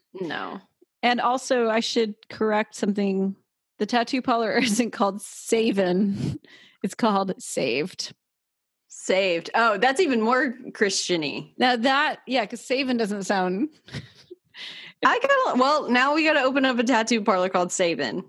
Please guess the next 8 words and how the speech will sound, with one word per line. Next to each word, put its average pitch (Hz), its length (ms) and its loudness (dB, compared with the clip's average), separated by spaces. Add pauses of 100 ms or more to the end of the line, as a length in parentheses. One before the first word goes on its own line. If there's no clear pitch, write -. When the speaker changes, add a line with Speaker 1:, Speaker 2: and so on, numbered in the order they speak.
(140)
Speaker 2:
I 247 180 2
agree. 247 640 -2 (340)
Speaker 1:
It 220 100 0
can 254 240 0
be 220 460 2
next 208 420 -2
to, 196 680 2
um, 165 640 -2